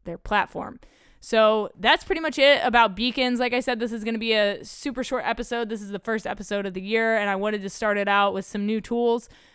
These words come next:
for you guys to use. And the last thing I wanna say before I leave you guys to start your week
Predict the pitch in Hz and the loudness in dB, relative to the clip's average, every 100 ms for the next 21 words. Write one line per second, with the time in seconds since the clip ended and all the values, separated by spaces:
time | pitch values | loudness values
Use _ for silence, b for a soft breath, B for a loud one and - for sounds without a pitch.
0 | b - 226 240 240 240 233 - 196 247 | b -6 -2 2 4 4 0 -6 -4 -2
1 | 302 320 - - b b b b b b | 0 -2 -4 -12 b b b b b b
2 | b b b _ _ - 339 349 339 339 | b b b _ _ 4 6 6 8 8
3 | 359 359 320 311 285 294 285 254 240 - | 8 6 2 2 2 4 6 6 4 -2
4 | _ _ _ _ _ _ - 208 214 254 | _ _ _ _ _ _ -10 -6 0 4
5 | 240 226 226 240 214 208 202 190 190 214 | 6 4 2 -2 -2 2 4 4 2 -2
6 | - _ _ _ - - 220 208 190 - | -10 _ _ _ -14 -6 -4 -4 -6 -2
7 | 247 226 202 196 233 220 190 - | 0 2 0 -2 -2 -4 -6 -8